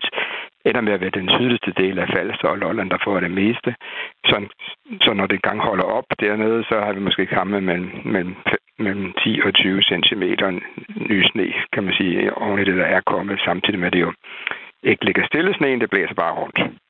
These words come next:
Og Bornholm, ja, øh, der tager det endnu længere tid. Der kan det godt være, når det først begynder at sne, det først holder op med at sne på torsdag.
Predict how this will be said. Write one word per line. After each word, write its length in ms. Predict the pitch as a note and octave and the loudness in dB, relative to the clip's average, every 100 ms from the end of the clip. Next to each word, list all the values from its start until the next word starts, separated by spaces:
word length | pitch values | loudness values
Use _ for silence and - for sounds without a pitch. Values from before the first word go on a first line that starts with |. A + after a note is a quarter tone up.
| - - - - | -12 -6 -6 -2
Og 140 | B2 | 0
Bornholm, 440 | A2+ G#2+ C3 D3 D3 C3+ - - - | 0 0 0 0 -2 -6 -12 -12 0
ja, 120 | B2+ A#2 A2+ - - | 2 2 0 -4 2
øh, 180 | A#2+ G#2 | 4 4
der 100 | B2+ A#2 | 2 0
tager 140 | C3 | 0
det 100 | G#2+ A#2+ | 0 2
endnu 140 | E3 | 2
længere 240 | A2 F2 C2 | 2 0 0
tid. 180 | G2 | 0
Der 100 | F2+ | 0
kan 80 | A2 | 0
det 80 | A2 | 0
godt 180 | A#2+ A#2 | 0 2
være, 100 | A#2+ | 0
når 80 | A#2 | 0
det 140 | - | 0
først 140 | G#2+ A2 | 0 0
begynder 280 | G#2+ G#2 G#2 | 0 0 0
at 60 | |
sne, 180 | B2 A#2 | 0 2
det 140 | G#2+ G#2 | 2 -2
først 160 | G2 | 0
holder 160 | G#2 F2+ | 0 0
op 100 | G2 | 0
med 100 | G#2 | -2
at 60 | |
sne 140 | - D3 | 0 0
på 100 | D3+ | 0
torsdag. 440 | - D3 C#3+ - | 0 0 -2 -4